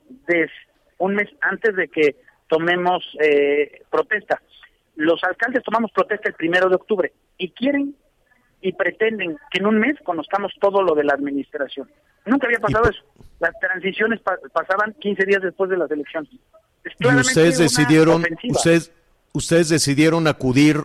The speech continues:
Speaker 2: hoy al recinto legislativo.
Speaker 1: A
Speaker 2: ¿Por qué?
Speaker 1: manifestarnos.
Speaker 2: A manifestarse.
Speaker 1: Así
Speaker 2: ¿De
Speaker 1: es.
Speaker 2: qué manera?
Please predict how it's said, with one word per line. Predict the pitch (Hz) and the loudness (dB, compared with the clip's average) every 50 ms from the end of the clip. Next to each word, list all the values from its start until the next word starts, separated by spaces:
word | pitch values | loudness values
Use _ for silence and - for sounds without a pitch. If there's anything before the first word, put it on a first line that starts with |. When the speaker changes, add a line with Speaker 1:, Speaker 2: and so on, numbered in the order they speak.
| - _ | -8 _
Speaker 2:
hoy | - 131 135 143 147 151 135 - - - _ _ _ _ _ _ _ _ _ _ - | 0 2 4 4 4 2 0 -4 -10 -20 _ _ _ _ _ _ _ _ _ _ -10
al | 120 117 113 113 110 107 104 | -6 -4 -4 -2 -2 -4 -4
recinto | 117 113 - - 135 127 135 139 | -4 -6 -4 -4 -4 -2 -2 -2
legislativo. | 127 117 110 135 139 156 151 - 147 143 139 151 180 - - _ _ _ _ _ _ _ _ _ _ - | -2 -2 -2 -2 -2 -2 0 2 2 2 2 0 -2 -4 -8 _ _ _ _ _ _ _ _ _ _ -6
Speaker 1:
A | 139 | -2
Speaker 2:
¿Por | 135 143 131 | 0 2 2
qué? | 131 120 131 139 107 | 2 0 -2 -2 0
Speaker 1:
manifestarnos. | 131 120 113 117 - - _ _ _ _ _ _ _ _ _ _ _ - | 0 0 0 -2 -6 -20 _ _ _ _ _ _ _ _ _ _ _ -6
Speaker 2:
A | 131 127 | -2 -2
manifestarse. | 123 123 123 117 - 120 104 - - 123 110 - - - - - - _ _ _ _ _ _ _ _ - - _ _ _ _ _ _ _ _ _ | 0 0 -2 -2 -2 -4 -6 -4 -4 -4 -4 -4 -6 -10 -12 -14 -18 _ _ _ _ _ _ _ _ -20 -20 _ _ _ _ _ _ _ _ _
Speaker 1:
Así | 135 127 - - 127 | -6 -6 -4 -2 0
Speaker 2:
¿De | 127 123 | 0 0
Speaker 1:
es. | - | 0
Speaker 2:
qué | - 151 139 | -2 -2 -2
manera? | 135 135 131 127 123 117 113 101 85 78 | 0 0 0 0 0 -2 -2 -2 -6 -8